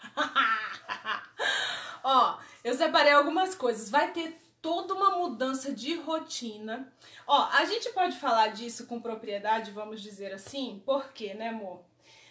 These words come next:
São dezoito anos de casados, graças a Deus, e dezessete anos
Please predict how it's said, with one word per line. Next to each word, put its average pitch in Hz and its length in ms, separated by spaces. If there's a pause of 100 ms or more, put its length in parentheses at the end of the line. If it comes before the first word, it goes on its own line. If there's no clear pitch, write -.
(120)
São 311 380
dezoito 302 800
anos 285 380
de 269 140
casados, 233 680
graças 269 880
a 262 80
Deus, 202 720 (640)
e 349 220
dezessete 359 1000
anos 302 920